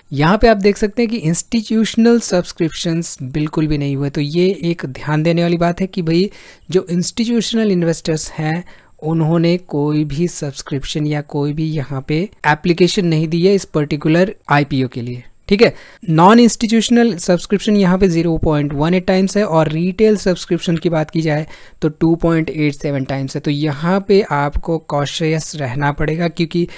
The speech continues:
यहाँ पे देखा जाए तो रिटेल सब्सक्रिप्शंस ज़्यादा हो रही है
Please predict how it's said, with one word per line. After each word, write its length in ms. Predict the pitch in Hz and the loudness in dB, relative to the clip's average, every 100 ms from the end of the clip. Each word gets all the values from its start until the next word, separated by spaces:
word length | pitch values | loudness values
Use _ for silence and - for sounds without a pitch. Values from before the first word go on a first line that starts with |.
| - - 143 | -20 -14 -2
यहाँ 260 | 147 170 | 2 2
पे 140 | 196 180 | 2 2
देखा 260 | 170 165 | 0 -2
जाए 120 | 165 160 | -2 0
तो 200 | 170 175 - - - | -2 -4 -8 -10 -6
रिटेल 540 | 131 151 175 226 233 | -2 -2 2 4 4
सब्सक्रिप्शंस 720 | 202 185 160 - 165 - 165 - | 4 -2 -4 -4 -4 -2 -4 -2
ज़्यादा 260 | 151 139 147 | -4 -2 -2
हो 120 | 147 | -4
रही 200 | 147 | -4
है 120 | 147 | -4